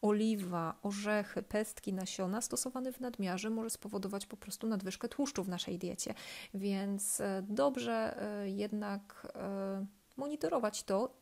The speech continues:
ile po prostu tych produktów zjadamy. Punkt czwarty. Mm,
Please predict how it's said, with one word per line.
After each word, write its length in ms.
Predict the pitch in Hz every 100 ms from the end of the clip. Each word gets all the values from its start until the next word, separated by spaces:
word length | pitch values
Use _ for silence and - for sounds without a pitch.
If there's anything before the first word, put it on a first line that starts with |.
| -
ile 200 | 247 233
po 120 | 208
prostu 300 | - 202 202
tych 180 | 190 -
produktów 540 | 196 185 180 190 196 _ -
zjadamy. 560 | 196 185 170 151 - - _ - - - - - _ _ -
Punkt 480 | 269 277 - - - -
czwarty. 800 | - - 214 190 - - 185 285 - - - -
Mm, 420 | 208 214 214 214